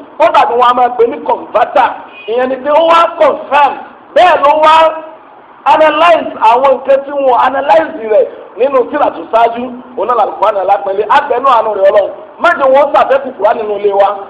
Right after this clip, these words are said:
kì í ṣe ká gbé inú ilé, ká gbé sórí shelf kọ́ là ń sọ o. Kò dàbí pé ká máa kọ́, ká máa lò kí ni ń sọ. Ẹ̀yin ẹrú sìn Ọlọ́run, Ọlọ́run ṣàyọnu sí wa. Ìrìn àjò tá à ń sọ yìí,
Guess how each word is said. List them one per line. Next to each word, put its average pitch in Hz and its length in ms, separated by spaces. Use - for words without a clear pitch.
kì 247 160
í 302 100
ṣe 294 160
ká 277 160
gbé 277 160
inú 277 160
ilé, 269 180
ká 277 160
gbé 269 120
sórí 277 260
shelf 294 260
kọ́ 233 200
là 240 80
ń 202 100
sọ 233 120
o. 208 120
Kò 233 120
dàbí 254 280
pé 294 120
ká 294 160
máa 277 160
kọ́, 208 200
ká 254 140
máa 247 140
lò 202 180
kí 247 140
ni 240 100
ń 220 60
sọ. 202 140
Ẹ̀yin 202 220
ẹrú 214 140
sìn 190 140
Ọlọ́run, 185 280
Ọlọ́run 214 320
ṣàyọnu 170 340
sí 175 120
wa. 185 120
Ìrìn 247 200
àjò 262 220
tá 349 100
à 302 80
ń - 60
sọ 254 100
yìí, 214 200